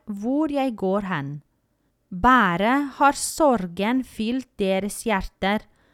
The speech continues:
fordi jeg har sagt dere dette. Allikevel er det sant hva jeg sier dere. Det er til gagn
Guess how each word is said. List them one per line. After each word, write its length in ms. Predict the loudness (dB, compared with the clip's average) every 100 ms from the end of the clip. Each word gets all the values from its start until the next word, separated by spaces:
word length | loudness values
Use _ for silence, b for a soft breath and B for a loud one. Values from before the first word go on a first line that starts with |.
| _
fordi 540 | 0 2 2 0 0 2
jeg 180 | 2 2
har 80 | -2
sagt 400 | 0 -2 -2 -6 -4
dere 240 | -2 -2
dette. 480 | -4 -8 -10 -8 -8 -10 _ _ _ _ _ _ _ _ 0
Allikevel 800 | 2 2 2 -2 2 4 2 0 _ _ _ _ -4
er 80 | -2
det 160 | 0 -2
sant 480 | 2 2 2 -2
hva 160 | -2 0
jeg 160 | 0 -4
sier 480 | -8 -4 -2 -2
dere. 560 | -2 -4 -4 -4 -6 -12 _ _ _ _ _ _ _ _ _ _ _ _
Det 320 | 2 2 0
er 440 | -8 -4 -2 -2 -4
til 220 | -6 -6 -4
gagn 540 | 2 2 2 0 0